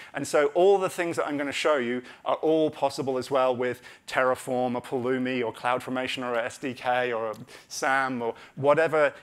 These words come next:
infrastructure as code framework that you wanna use. So bear that in mind,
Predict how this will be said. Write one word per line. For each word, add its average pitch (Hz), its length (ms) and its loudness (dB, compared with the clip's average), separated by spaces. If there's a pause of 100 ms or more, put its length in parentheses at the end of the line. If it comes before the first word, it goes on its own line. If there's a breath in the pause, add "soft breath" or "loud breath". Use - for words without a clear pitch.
infrastructure 151 680 -2
as 123 100 -4
code 123 400 -2
framework 127 460 -6
that 127 100 -8
you 127 80 -4
wanna 117 180 -6
use. 104 320 -10
So 131 240 -2
bear 151 240 4
that 175 160 2
in 180 140 -2
mind, 131 360 -2